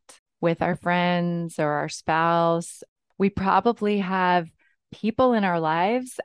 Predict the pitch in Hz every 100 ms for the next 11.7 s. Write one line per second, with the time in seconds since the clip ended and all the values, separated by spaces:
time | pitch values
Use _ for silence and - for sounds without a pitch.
0 | - 156 151 160 160 185 208 202 208 214
1 | 214 214 202 196 - - 185 180 208 196
2 | - 196 190 185 175 143 - - - -
3 | - 175 247 269 294 320 285 226 185 170
4 | 170 165 156 160 190 214 165 - - -
5 | - - - _ _ _ - 160 - 180
6 | 175 - 185 180 175 160 - 170 156 151
7 | - 160 - - - _ - - - 190
8 | - 247 339 415 381 - 233 190 185 180
9 | 185 175 190 240 220 180 175 170 - 165
10 | 175 190 180 170 - 202 214 226 226 -
11 | 175 175 - _ - - -